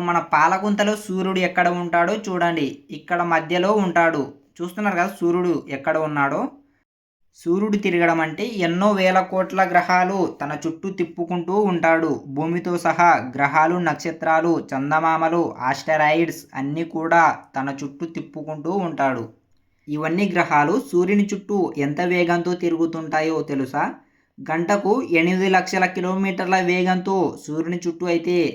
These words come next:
తిరుగుతూ ఉంటాయి. మనకు తెలియదు కానీ మన భూమి కూడా ఎనిమిది లక్షల కిలోమీటర్ల వేగంతో సూర్యుని చుట్టూ తిరుగుతూ ఉంటుంది. అలా అంత వేగంతో తిరిగిన ఈ భూమండల నక్షత్రాన్ని పూర్తిగా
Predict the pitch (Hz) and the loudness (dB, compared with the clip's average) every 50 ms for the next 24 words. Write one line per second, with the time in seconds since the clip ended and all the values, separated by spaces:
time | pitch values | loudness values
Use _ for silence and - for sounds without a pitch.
0 | - - - 151 147 143 151 160 160 165 170 180 185 175 160 139 147 143 143 139 | -6 -12 -12 -10 -8 -6 -6 -6 -4 -2 -2 0 0 -2 -2 -2 -2 -2 -2 -2
1 | 123 107 - - - 156 160 170 165 175 170 175 170 170 170 190 208 214 214 196 | -2 -4 -8 -8 -6 -4 -2 -2 0 0 0 2 2 2 4 2 2 2 2 2
2 | 180 165 175 208 220 208 196 190 175 165 160 165 180 202 214 202 202 202 208 208 | 2 2 2 0 0 0 2 2 2 2 4 4 4 4 2 2 2 4 4 6
3 | 208 208 202 170 - - 156 151 160 170 175 180 180 180 170 170 - 180 175 180 | 6 6 4 4 2 -2 -4 -2 -2 0 0 0 2 0 0 0 0 -2 -2 -2
4 | 175 - 170 175 175 180 180 180 180 175 175 175 180 180 170 175 180 185 185 190 | 0 0 0 0 2 2 0 0 0 0 2 2 2 2 2 2 0 2 2 0
5 | 190 180 196 208 202 175 - - - - 160 160 165 180 180 190 175 180 175 170 | 0 2 2 2 2 2 0 -2 -6 -6 -2 0 2 2 2 0 -2 -4 -6 -6
6 | - 190 190 180 180 175 170 165 165 170 170 175 180 202 214 190 170 151 151 156 | -6 -6 -6 -4 -2 0 2 2 2 2 2 0 -2 0 0 0 -2 -2 -4 -4
7 | 151 143 135 117 113 - _ _ _ _ _ _ _ _ _ - 139 151 165 165 | -4 -2 -2 -4 -4 -8 _ _ _ _ _ _ _ _ _ -6 -4 0 2 2
8 | 165 151 - 139 147 160 160 170 165 160 170 175 180 180 208 214 202 202 202 190 | 2 2 2 0 -2 -2 0 -2 0 2 2 2 2 4 2 2 2 2 0 0
9 | - 180 165 160 156 160 165 180 226 254 - - 175 170 180 180 165 143 147 147 | 0 0 0 0 0 0 0 0 0 -2 -4 -2 0 2 4 4 4 4 2 0
10 | 160 175 190 196 196 196 196 190 190 180 175 175 - 180 175 175 - 180 180 180 | 2 2 2 2 2 2 2 2 2 0 0 -2 -2 -4 -4 -2 0 2 2 2
11 | 180 185 185 165 139 - - - 151 160 165 165 170 190 190 196 196 | 2 2 0 0 -2 -4 -8 -6 0 0 0 0 2 0 2 4 4